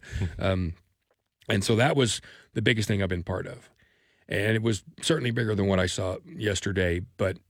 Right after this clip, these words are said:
Speaker 2: still what I saw yesterday was a melee out there at, uh, Super Bowl Media Day. And in, in the doing, Travis Kelce got, as you can imagine, most of the attention, and that's even minus Taylor Swift, uh, but all the talking about that. And, you know,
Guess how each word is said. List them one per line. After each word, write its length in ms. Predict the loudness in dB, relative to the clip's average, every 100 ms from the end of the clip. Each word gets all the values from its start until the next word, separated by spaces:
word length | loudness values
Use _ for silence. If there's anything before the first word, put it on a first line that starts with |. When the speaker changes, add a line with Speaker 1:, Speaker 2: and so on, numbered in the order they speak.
| _
Speaker 2:
still 300 | -8 -2 0
what 140 | 2 2
I 60 |
saw 180 | 2 2
yesterday 400 | 2 0 0 -2
was 140 | 0 -2
a 40 |
melee 440 | 0 0 0 -4 -6
out 200 | -8 -10
there 240 | -12 -14 -20 -20 -18 -2
at, 220 | -2 -2 -6
uh, 140 | -6 -2
Super 260 | -2 -2
Bowl 240 | -2 -2 0
Media 380 | 0 -2 -4
Day. 320 | -6 -8 -10 -14 -20 -20 -16 -4
And 240 | -2 -2
in, 360 | -4 -2 -2 2
in 200 | 2 2
the 80 |
doing, 480 | 4 4 4 4 2
Travis 340 | 2 2 2 0
Kelce 400 | 2 2 0 0
got, 180 | 2 2
as 120 | 0
you 80 | 0
can 140 | 2
imagine, 360 | 4 2 2 0
most 300 | 2 0 -2
of 60 |
the 120 | -2
attention, 600 | -2 0 -2 0 0 0
and 120 | 2 2
that's 240 | 0 -2 -6
even 260 | -2 0
minus 360 | 4 4 4 0
Taylor 340 | 0 0 0
Swift, 460 | 0 0 0 0 -10 -20 -20 -20 -10 -2
uh, 160 | 0
but 160 | 2 2
all 180 | 4 2
the 80 |
talking 460 | 2 2 2 2 0
about 300 | 2 0 2
that. 180 | 0 2
And, 120 | 2
you 80 | 2
know, 160 | 2